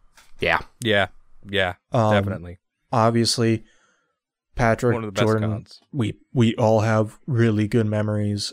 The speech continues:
Speaker 3: uh, playing that game.
Speaker 2: Actually,
Speaker 3: Even,
Speaker 2: I
Speaker 3: even
Speaker 2: don't have
Speaker 3: recently.
Speaker 2: good memories from back then 'cause I didn't grow
Speaker 3: Well,
Speaker 2: up with
Speaker 3: no, I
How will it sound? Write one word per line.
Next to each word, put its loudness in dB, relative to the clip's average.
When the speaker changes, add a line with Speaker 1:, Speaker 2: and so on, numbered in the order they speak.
Speaker 3:
uh, -2
playing -4
that -4
game. -6
Speaker 2:
Actually, 0
Speaker 3:
Even, -4
Speaker 2:
I -6
Speaker 3:
even -2
Speaker 2:
don't 2
have 0
Speaker 3:
recently. 0
Speaker 2:
good -2
memories 0
from -8
back -2
then -2
'cause -6
I 2
didn't -6
grow 0
Speaker 3:
Well, 4
Speaker 2:
up 0
with 0
Speaker 3:
no, 4
I 6